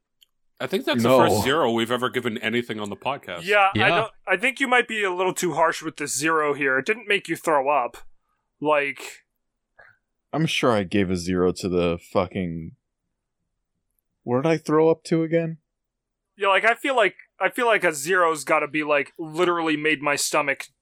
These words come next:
Speaker 3: <laughs> all over.
Speaker 2: Point five out of ten,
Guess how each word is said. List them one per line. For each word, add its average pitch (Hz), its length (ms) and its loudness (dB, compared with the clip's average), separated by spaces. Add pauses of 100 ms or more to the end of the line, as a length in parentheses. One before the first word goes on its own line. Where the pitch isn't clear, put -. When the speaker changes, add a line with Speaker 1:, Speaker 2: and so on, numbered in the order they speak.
(160)
Speaker 3:
<laughs> 160 440 -12
all 170 840 2
over. 117 320 -2 (1400)
Speaker 2:
Point 143 320 -2
five 107 680 0 (140)
out 104 140 4
of 101 140 -2
ten, 87 400 -10